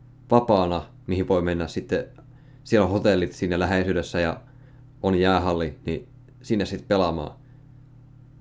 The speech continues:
Totta kai, eihän siellä faneja oo. Mutta se olisi ainakin semmonen ro-, tai niinku näistä realistisesta vaihtoehtoista se,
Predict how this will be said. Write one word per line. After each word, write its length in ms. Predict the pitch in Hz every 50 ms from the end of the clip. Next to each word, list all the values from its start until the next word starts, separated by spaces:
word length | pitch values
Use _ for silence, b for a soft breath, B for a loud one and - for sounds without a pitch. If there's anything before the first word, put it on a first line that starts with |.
| - - - - - -
Totta 200 | 113 101 - 107
kai, 180 | - 101 95
eihän 280 | 90 - - 101 101 98
siellä 180 | 87 101 95 -
faneja 360 | 113 110 104 92 87 85 82
oo. 260 | 80 78 73 - - - b b b b b b b b b b b b - - - - - - - - - - - - - - - - - - - - - - -
Mutta 400 | 98 92 - - 98 98 73 -
se 100 | 117 120
olisi 120 | 110 95
ainakin 180 | 101 104 98 92
semmonen 300 | 110 101 95 95 92 87
ro-, 180 | 92 - - - - - - - - - -
tai 100 | 95 95
niinku 240 | 92 92 90 - 92
näistä 440 | 92 92 92 90 - 98 92 90 - b b b b b b b b b b b b b b b - - - - - - - - - - -
realistisesta 880 | - 101 107 120 123 123 107 92 - - 95 92 90 87 - 95 87 - -
vaihtoehtoista 560 | 98 98 90 87 - 92 85 87 82 82 -
se, 320 | - - 92 85 76 -